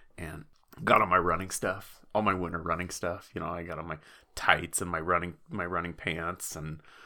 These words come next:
my gloves, you know, all excited, and ran to Market of Choice and,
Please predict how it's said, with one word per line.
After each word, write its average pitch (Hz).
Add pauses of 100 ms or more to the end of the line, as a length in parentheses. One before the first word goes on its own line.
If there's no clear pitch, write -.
(200)
my 85
gloves, 90
you 104
know, 87 (120)
all 85
excited, 82 (560)
and 95
ran 95
to 95
Market 90
of 87
Choice 92
and, 78